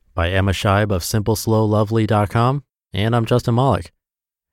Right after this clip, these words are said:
Happy Friday and happy first of October.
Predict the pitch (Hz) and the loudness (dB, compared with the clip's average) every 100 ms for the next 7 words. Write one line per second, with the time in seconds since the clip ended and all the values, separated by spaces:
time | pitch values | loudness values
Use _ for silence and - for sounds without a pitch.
0 | - 110 107 - 117 120 123 120 117 117 | -6 -4 -2 0 2 2 2 2 0 -2
1 | 104 95 92 104 95 - 131 117 - 110 | -4 -4 -4 -4 -8 -2 -2 -2 -4 -2
2 | 104 101 - 123 156 165 165 | -2 -2 -2 0 4 4 2